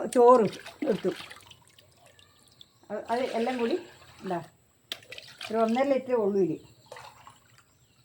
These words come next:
ഒരു, ഒരു പത്ത് ലിറ്റർ വെള്ളം കൂടി ചേർത്തിട്ട് നമുക്കിത് അടിച്ചു കൊടുക്കാം. പത്ത്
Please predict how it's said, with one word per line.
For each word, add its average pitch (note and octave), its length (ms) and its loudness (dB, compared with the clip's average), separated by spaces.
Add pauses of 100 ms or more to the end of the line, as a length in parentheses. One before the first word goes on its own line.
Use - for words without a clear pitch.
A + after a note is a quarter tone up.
(1200)
ഒരു, A#3 140 -2 (640)
ഒരു A3+ 180 -6
പത്ത് A#3 260 -4
ലിറ്റർ C4 260 -6
വെള്ളം A3+ 240 0
കൂടി A#3+ 160 -4
ചേർത്തിട്ട് G#3 420 -2 (1000)
നമുക്കിത് A3+ 420 0
അടിച്ചു F#3+ 260 6
കൊടുക്കാം. E3+ 300 -4 (2750)
പത്ത് G#3+ 180 -6